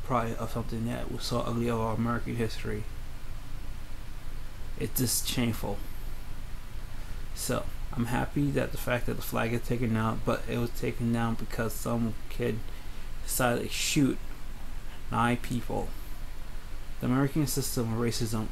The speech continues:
is big and they need to be discussion. Some people don't even feel like talking about it. But it's time to talk about it.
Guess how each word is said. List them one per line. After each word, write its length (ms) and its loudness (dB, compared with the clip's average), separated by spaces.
is 220 -2
big 300 2
and 220 2
they 100 4
need 280 2
to 60 0
be 140 0
discussion. 560 0
Some 260 2
people 260 2
don't 260 2
even 220 4
feel 180 0
like 160 0
talking 400 0
about 320 0
it. 100 -2
But 200 0
it's 320 -2
time 260 2
to 80 -4
talk 260 0
about 120 -4
it. 60 -4